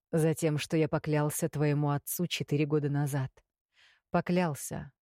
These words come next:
на этом самом кинжале, который подарил ему в знак нерушимости своего слова, что брошу к твоим ногам всю чёртову империю. Если только он даст мне время и не станет выдавать тебя за кого попало.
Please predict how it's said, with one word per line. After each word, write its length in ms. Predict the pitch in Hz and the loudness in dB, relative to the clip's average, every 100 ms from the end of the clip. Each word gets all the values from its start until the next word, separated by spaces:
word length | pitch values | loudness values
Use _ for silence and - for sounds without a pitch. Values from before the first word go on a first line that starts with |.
| - | 0
на 180 | 151 | 2
этом 220 | 143 151 139 | 2 2 0
самом 400 | - 151 143 131 | 0 2 2 0
кинжале, 520 | - 147 139 165 147 | 0 0 2 2 0
который 320 | 156 160 147 | -2 0 0
подарил 380 | 156 151 151 156 | 0 0 2 2
ему 280 | 143 147 143 | 2 2 0
в 40 | |
знак 340 | 143 151 151 | 0 0 0
нерушимости 640 | 151 151 139 165 151 - 151 | 0 0 0 0 0 -2 -4
своего 400 | - 151 147 151 | 0 2 2 0
слова, 400 | - 156 139 143 _ _ _ _ _ - | 0 2 2 -2 _ _ _ _ _ -12
что 260 | - 180 | -4 0
брошу 380 | 156 160 151 - | 2 2 0 -2
к 80 | - | -6
твоим 320 | 147 151 147 | 0 2 2
ногам 400 | 151 143 147 147 | 0 2 0 0
всю 340 | - - 151 139 | -4 -4 -2 0
чёртову 640 | - - 139 - 135 139 | -2 -2 -4 -2 0 2
империю. 600 | 139 143 135 139 151 - _ _ _ _ _ _ _ _ _ _ | 0 0 2 0 -2 -8 _ _ _ _ _ _ _ _ _ _
Если 440 | 180 156 143 156 143 | 0 2 2 0 0
только 440 | 156 135 151 135 _ _ _ _ _ | 0 0 0 -4 _ _ _ _ _
он 200 | 170 165 | 0 2
даст 320 | 156 143 - 147 | 2 0 -2 -2
мне 200 | 143 139 | 0 2
время 420 | 151 135 127 127 _ _ _ _ _ _ _ _ _ - | 0 0 -2 -8 _ _ _ _ _ _ _ _ _ -2
и 80 | 196 | 2
не 100 | 180 | 0
станет 420 | - 151 139 131 | 0 0 0 0
выдавать 420 | 135 139 131 131 | 2 2 2 -2
тебя 240 | - 143 147 | -2 0 2
за 140 | 139 | 0
кого 240 | - 131 123 | 0 -2 0
попало. 500 | 131 - 123 127 | -2 -2 -4 -4